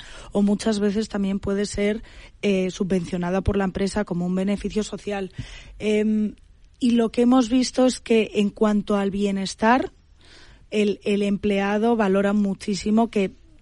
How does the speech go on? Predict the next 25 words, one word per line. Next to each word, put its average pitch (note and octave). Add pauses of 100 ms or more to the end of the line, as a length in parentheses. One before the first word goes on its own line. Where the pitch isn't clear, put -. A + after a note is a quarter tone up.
(520)
tenga A3
esta, G#3+
este G#3+
acceso A3 (480)
a F3
una F#3
póliza G3
normalmente F#3
con F3
un F3
mejor F3+
precio, G3
con F#3
un F#3
mejor F#3
servicio G3+ (280)
a G3
través F3+
de F#3+
su F#3+
empresa. F3+
Y G3
nosotros F#3+
en G#3+
Coverflex G3+